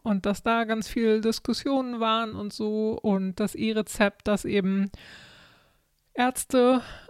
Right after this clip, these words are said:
ein Rezept ausstellen können, ein digitales Rezept und in der Apotheke wird es dann aufgerufen und kann quasi herausgegeben werden an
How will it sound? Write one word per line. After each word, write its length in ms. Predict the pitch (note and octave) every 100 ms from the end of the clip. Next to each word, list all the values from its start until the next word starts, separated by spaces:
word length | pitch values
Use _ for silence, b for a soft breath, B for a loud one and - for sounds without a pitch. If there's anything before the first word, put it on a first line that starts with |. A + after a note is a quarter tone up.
| - _ _
ein 320 | A3 G#3 G3+
Rezept 420 | G3+ A3 - C4 B3+
ausstellen 520 | B3 - A#3+ A3+ A3+
können, 420 | - A3+ A3+ A#3+
ein 160 | A#3 G3+
digitales 640 | G#3+ - A#3+ A#3 B3 -
Rezept 560 | A#3 - A3+ A3 - -
und 300 | A3 G3+ G3
in 140 | - G#3
der 80 |
Apotheke 720 | G#3 G#3+ - C4+ B3+ B3 A#3 A3
wird 120 | G#3+
es 80 | -
dann 140 | G#3
aufgerufen 880 | - A#3 - A3+ A3+ A3+ - A3 A3
und 600 | A3 G#3+ G3 G3 - - - _ -
kann 520 | - - F#3+ F#3+ F#3 b b b b -
quasi 340 | A3 G3 G3+
herausgegeben 800 | G3+ - G3 - F#3+ G3 F#3+ F3+
werden 300 | G3 F#3+ F#3+
an 440 | G#3+ F#3+ F#3 G3+